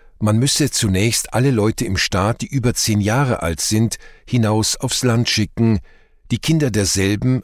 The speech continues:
aber unter Obhut nehmen und sie den Sitten, denen auch ihre Eltern huldigen, völlig entrückt,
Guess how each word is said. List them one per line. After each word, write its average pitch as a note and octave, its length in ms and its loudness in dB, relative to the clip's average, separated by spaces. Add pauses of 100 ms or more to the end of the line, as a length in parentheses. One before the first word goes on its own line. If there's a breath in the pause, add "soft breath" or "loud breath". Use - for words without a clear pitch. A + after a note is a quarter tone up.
(100)
aber A#2 320 -2
unter B2 320 -2
Obhut A#2 460 -2
nehmen G#2 460 2 (480 soft breath)
und A#2 140 -2
sie D3+ 200 -2
den A#2 180 2
Sitten, D3 560 0 (140)
denen A#2 340 0
auch G#2+ 160 -4
ihre - 320 -4
Eltern G#2+ 460 -2
huldigen, G2+ 560 0 (240 soft breath)
völlig A#2 440 -2
entrückt, F#2+ 600 -4